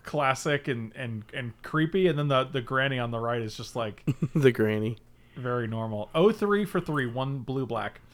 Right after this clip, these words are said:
Speaker 1: Tap it to loot, draw a card, then discard a card. Or you can tap two blue black and it,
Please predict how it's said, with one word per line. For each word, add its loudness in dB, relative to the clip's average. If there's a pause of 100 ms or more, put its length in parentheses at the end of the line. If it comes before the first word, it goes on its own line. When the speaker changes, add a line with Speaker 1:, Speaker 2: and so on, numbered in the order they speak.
(640)
Speaker 1:
Tap 6
it 6
to 2
loot, 0
draw 4
a 4
card, 2
then -6
discard -4
a -8
card. -6 (520)
Or 6
you 8
can 2
tap 2
two 0
blue 6
black 4
and -4
it, -2